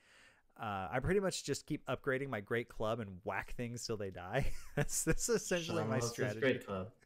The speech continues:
Speaker 1: <laughs>
Speaker 2: He's got
Speaker 1: So
Speaker 2: strength coming out the wazoo.
Speaker 1: Yeah, and I started as a thief, so <laughs> I had to put a ton of points into strength. Um, but yeah, you can check that on our, our,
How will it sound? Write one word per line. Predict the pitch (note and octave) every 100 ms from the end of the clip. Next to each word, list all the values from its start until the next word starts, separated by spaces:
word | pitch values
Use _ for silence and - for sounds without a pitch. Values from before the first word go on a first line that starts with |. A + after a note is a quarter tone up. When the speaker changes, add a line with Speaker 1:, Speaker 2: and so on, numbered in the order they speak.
| -
Speaker 1:
<laughs> | C#3 - D3+ - - - C#4+
Speaker 2:
He's | A3+ G3+
got | G#3+
Speaker 1:
So | A2+ A2+
Speaker 2:
strength | A#2+ A#2+ -
coming | A#2 A2+
out | A2+ -
the |
wazoo. | G2+ G#2+ G2+ G#2+ A2 F2+ - - C3
Speaker 1:
Yeah, | C3 A2+ G#2 A2+ -
and | C#3
I | C3+
started | - D3 C3
as | A2
a | G#2+
thief, | - A2 G2+ - - -
so | - G#2+ G2+ A2 A2+ -
<laughs> | -
I | B2+ C3
had | C#3+ B2+
to | A2+
put | - C3 G#2+
a |
ton | G2+ A#2+ G#2
of | -
points | G#2 G2+ -
into | G2+ F#2+
strength. | - G2+ F#2 - - - - - C3 -
Um, | G2+ F#2 G2 A#2 - _ _
but | C3+
yeah, | F#3 D#3
you | A#2+
can | C#3
check | C#3 B2
that | B2
on | A#2
our, | A2+ G#2+
our, | A2+ G#2 G2+ G2